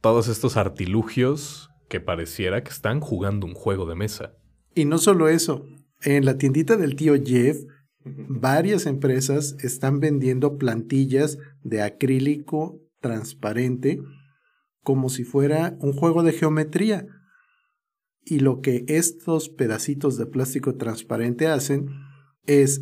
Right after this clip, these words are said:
Speaker 2: determinar las áreas de efecto de diferentes tipos de ataques mágicos. Entonces, con eso, tienes tus miniaturas, le mides a ver si llega,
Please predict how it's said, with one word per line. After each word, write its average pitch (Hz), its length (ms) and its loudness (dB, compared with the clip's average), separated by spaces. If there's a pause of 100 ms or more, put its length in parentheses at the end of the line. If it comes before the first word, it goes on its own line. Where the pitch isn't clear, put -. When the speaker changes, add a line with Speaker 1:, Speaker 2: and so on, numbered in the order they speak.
(120)
Speaker 2:
determinar 123 1000 0
las 113 300 -2
áreas 139 380 2
de 110 160 -2
efecto 143 640 -2 (400)
de 165 180 2
diferentes 139 680 0
tipos 135 420 -2
de 117 120 -4
ataques 117 580 -6
mágicos. - 840 -8 (380)
Entonces, 131 520 -2
con 147 240 0
eso, 190 420 2 (840)
tienes 139 340 0
tus 127 160 -6
miniaturas, 185 840 2 (540)
le 123 220 -2
mides 156 440 2
a 131 60 -2
ver 127 160 -2
si 147 200 -6
llega, 185 500 4